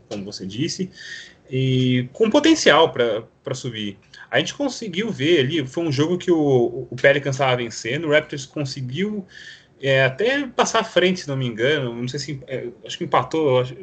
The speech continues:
acho que até que passou à frente, mas o fa-, o ponto é, chegou a restabelecer o equilíbrio no jogo, ter chance de vencer, graças a uma defesa, é, muito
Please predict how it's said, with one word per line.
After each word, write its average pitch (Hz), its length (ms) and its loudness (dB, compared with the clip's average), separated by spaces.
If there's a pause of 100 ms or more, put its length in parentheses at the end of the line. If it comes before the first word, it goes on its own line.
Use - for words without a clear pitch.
(100)
acho 156 160 -6
que 254 60 2
até 254 140 0
que - 60 -20
passou - 240 -2
à 233 40 -6
frente, 135 420 -4
mas 139 380 -4 (480)
o 165 120 -10
fa-, - 240 -2
o 175 140 0
ponto 233 380 4
é, 107 220 4
chegou 180 840 2
a 123 600 -2
restabelecer 147 640 0
o 156 40 -4
equilíbrio 135 360 -4
no 117 40 -2
jogo, 131 280 0
ter 139 180 0
chance 135 300 0
de 123 100 -4
vencer, 120 480 0 (320)
graças 185 400 2
a 185 80 4
uma 170 120 2
defesa, 135 760 0 (380)
é, 110 580 4
muito 156 1120 4